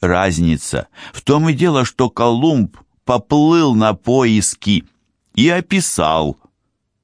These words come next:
Нет сюжета, заметили современники автора. А вывод?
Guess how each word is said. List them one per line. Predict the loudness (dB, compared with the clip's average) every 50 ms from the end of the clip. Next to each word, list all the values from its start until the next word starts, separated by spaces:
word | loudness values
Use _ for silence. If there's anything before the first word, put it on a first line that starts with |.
| _ _ _ -20 -20 -14 -6 -2
Нет | 0 2 2 2 0 -2 -2
сюжета, | -4 -2 -2 -2 0 0 -2 -2 -2 -2 -2 -2 -2 -4 -6 -10
заметили | -4 -2 0 0 2 0 0 0 0 0 0 0
современники | 0 -2 -2 -2 0 0 0 0 0 0 0 0 0 -2 -2 -2
автора. | -2 -2 -2 -4 -6 -6 -6 -6 -4 -6 -8 _ _ _ _ _ _ _ _ _ _ _ _ _ _ _ _
А | -2 -2 0
вывод? | 0 0 0 0 0 0 -2 -4 -6 -8 -18 -20